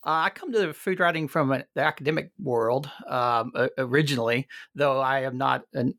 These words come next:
uh, an academic these days. I, I did get a P H D, uh, in English, uh, from the University of South Carolina.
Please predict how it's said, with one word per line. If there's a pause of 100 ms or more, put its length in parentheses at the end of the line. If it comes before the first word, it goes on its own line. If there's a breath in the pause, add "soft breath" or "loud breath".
uh,
an
academic
these
days.
I,
I
did
get
a
P
H
D, (100)
uh,
in
English,
uh,
from
the
University
of
South
Carolina.